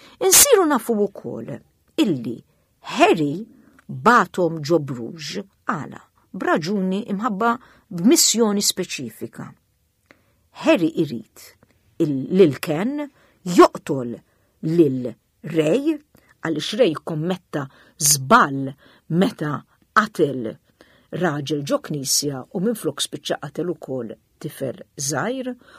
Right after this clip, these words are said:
u Harry irid illi Ken joqtol lil Ray. Iżda Ken ma jridx jobdi lil Harry.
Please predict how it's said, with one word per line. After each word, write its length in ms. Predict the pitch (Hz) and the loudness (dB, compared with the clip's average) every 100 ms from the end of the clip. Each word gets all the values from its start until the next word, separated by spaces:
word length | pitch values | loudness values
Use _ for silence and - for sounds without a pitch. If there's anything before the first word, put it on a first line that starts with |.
| - _ - | -20 _ -6
u 60 | 139 139 - | -6 -4 0
Harry 580 | 381 151 143 170 208 - _ | 2 2 -2 -4 -6 -8 _
irid 560 | 202 151 135 - - - _ | 0 0 -6 -14 -20 -20 _
illi 720 | 240 160 117 110 113 - 101 - _ _ _ | 2 2 -4 -8 -12 -10 -12 -14 _ _ _
Ken 320 | 240 285 370 381 - | 2 2 0 -6 -8
joqtol 560 | 180 254 - - 262 196 | 2 2 2 2 2 4
lil 400 | 151 165 170 170 _ _ - | 4 4 2 -6 _ _ 2
Ray. 340 | 160 135 123 - | 2 2 -2 2
Iżda 640 | - 349 - 135 143 107 _ _ - _ | 4 6 4 -4 -8 -8 _ _ -20 _
Ken 340 | 277 269 262 262 - - | 2 2 -2 -8 -14 -8
ma 180 | 247 349 | 2 4
jridx 560 | 180 147 151 - - - _ _ | 4 0 -4 -8 -14 -14 _ _
jobdi 540 | 151 160 135 139 139 139 - _ | 0 0 0 -6 -6 -6 -8 _
lil 420 | 135 127 107 104 101 - - | -8 -8 -8 -12 -14 -18 -14
Harry. 280 | - 120 | -10 -10